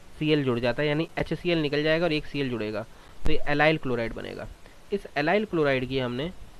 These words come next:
hydrolysis कराया है in the presence of sodium carbonate।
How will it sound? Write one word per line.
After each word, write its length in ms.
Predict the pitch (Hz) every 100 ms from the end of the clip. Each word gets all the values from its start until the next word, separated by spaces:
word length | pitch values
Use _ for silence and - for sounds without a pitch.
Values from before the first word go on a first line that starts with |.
| -
hydrolysis 500 | 123 139 139 135 151
कराया 340 | - 117 117
है 140 | 123 143
in 100 | 127
the 120 | 123
presence 380 | 113 127 120 175
of 100 | - - - - - 143
sodium 360 | 139 139 131 123
carbonate। 440 | 110 107 104 -